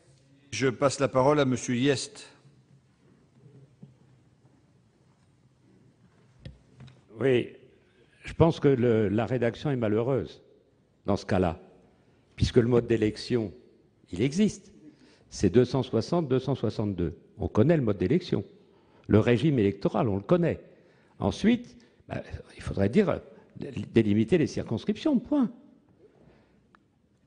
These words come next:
Speaker 2: Et, et en apportant les précisions utiles, que, que, que aucune commune de moins de trois mille cinq cents, et cetera, c'est particulièrement mal rédigé,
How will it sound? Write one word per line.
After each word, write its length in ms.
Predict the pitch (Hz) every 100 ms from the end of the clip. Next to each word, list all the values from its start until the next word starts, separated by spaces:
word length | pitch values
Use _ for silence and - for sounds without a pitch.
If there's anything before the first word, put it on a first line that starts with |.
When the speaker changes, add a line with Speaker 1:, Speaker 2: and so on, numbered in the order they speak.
| -
Speaker 2:
Et, 280 | 139 - 147
et 60 |
en 320 | 143 - 147
apportant 420 | 139 139 135 - 139
les 140 | 120
précisions 840 | 120 127 - 117 117 147 131 87 - 101
utiles, 500 | 110 - 254 214 -
que, 340 | 113 87 90
que, 600 | - 98 95 95 90 87
que 180 | - 92
aucune 300 | - 101 117
commune 300 | - 107 113
de 80 | 101
moins 200 | 104 107
de 40 | 98
trois 160 | 107
mille 160 | 104 98
cinq 200 | 110 104
cents, 160 | -
et 100 | 98
cetera, 480 | - 95 135 202 233 - - - - -
c'est 180 | 127
particulièrement 760 | 110 175 - 147 113 113 170 254
mal 180 | 147 120
rédigé, 640 | 113 135 202 226 190 -